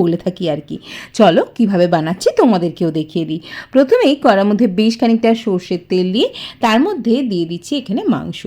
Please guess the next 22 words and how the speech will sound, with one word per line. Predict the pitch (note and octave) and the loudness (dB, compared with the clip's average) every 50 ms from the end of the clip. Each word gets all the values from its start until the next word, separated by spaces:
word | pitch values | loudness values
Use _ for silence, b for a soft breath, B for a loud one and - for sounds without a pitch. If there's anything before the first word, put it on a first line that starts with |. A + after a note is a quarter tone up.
| - F3+ B B B B B G#3+ | -12 -12 B B B B B 0
মুরগির | G#3 G#3 G3 G#3+ A3+ A3+ G#3+ | 0 2 4 4 4 4 4
মাংসটাই | G3 G3+ G3 - G3+ A3 A3+ B3 A#3+ | 2 0 -2 -2 0 0 0 0 0
আমি | A#3 A#3+ A#3+ A#3 | 0 0 2 2
ব্যবহার | A#3 A#3 A#3 B3 A#3+ A#3 A#3 | 2 4 2 2 0 0 0
করেছি। | B3+ B3+ B3+ B3 - E4+ A4+ A4+ - G3+ | 0 0 0 0 -2 -4 -4 -2 -2 -4
তার | D#3 D3+ D#3 D#3+ | -2 -2 -4 -4
মধ্যে | E3 E3 E3+ E3+ - E4+ F#4 - | -6 -8 -6 -4 -4 -6 -4 -4
দিয়ে | F3+ C#3+ D3+ D3+ D#3+ | -6 -6 -6 -6 -4
দিলাম, | E3+ F#3+ B3+ G4 A#4+ - - G#3+ E3+ D#3+ F#3+ | -2 -2 -2 -2 -2 -6 -10 -10 -6 -4 -2
দিয়ে | F3+ F#3 G#3 C4+ B4+ B4+ B B B B B B B - A3+ | -2 0 0 0 -2 -4 B B B B B B B 2 4
ওই | B3+ D4 D4 F4 | 4 4 2 0
ধরো | F#4 F#4+ C4+ G3+ A#3+ D4 - A3 G3 | -2 0 0 0 -2 -2 -2 0 0
দু | A3 A3 A3 | 0 0 -2
থেকে | G#3+ G#3+ - F#3 F#3 - | -6 -6 -6 -6 -6 -4
তিন | G#3 F#3+ F#3+ F#3+ | -4 -4 -2 -2
মিনিট | G#3 A#3 D#4 F#4 - - - C4 | -2 -2 -4 -4 -8 -6 -6 -6
একটু | C4 C4 _ A#4+ C#5 - F#3 | -6 0 _ 0 0 0 -2
ভাজা | E3+ F3+ D#3+ D#3+ E3+ E3 | -2 -2 -2 -2 -4 -4
ভাজা | E3 D#3 D#3 E3 D#3+ - | -4 -4 -4 -6 -4 -4
করব। | E3+ D3+ D#3+ E3 D#3 D#3+ A3 | -8 -8 -6 -8 -6 -2 -2
তবে | A#3 A#3+ D#4 C#4 B3+ B3+ | -2 -2 -2 -2 0 0
এই | C4+ | 0